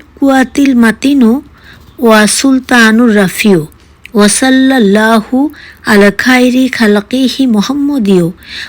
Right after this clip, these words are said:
ওয়া আলিহি আজমাইন, বিরহমাতিকা ইয়া আরহামার রাহিমিন, আমিন। হে লা-, হে আল্লাহ রাব্বুল আলামিন, তুমি আমাদেরকে সকল প্রকার, আহ, জন্তু জানোয়ারের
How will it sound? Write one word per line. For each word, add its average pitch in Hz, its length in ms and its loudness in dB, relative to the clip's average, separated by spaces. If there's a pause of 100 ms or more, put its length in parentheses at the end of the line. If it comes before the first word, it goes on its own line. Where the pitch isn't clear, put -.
(160)
ওয়া 220 200 2
আলিহি 208 380 0
আজমাইন, 190 680 0
বিরহমাতিকা 208 720 -2
ইয়া 185 260 0
আরহামার 180 540 -4
রাহিমিন, 180 840 -2 (200)
আমিন। 165 440 -2 (760)
হে 185 120 2
লা-, 185 400 2
হে 208 340 2
আল্লাহ 190 300 2
রাব্বুল 190 380 0
আলামিন, 180 420 -4
তুমি 190 200 -6
আমাদেরকে 185 460 -6
সকল 269 500 -6
প্রকার, 208 520 -4 (880)
আহ, 175 280 2 (640)
জন্তু 214 400 2
জানোয়ারের 196 720 2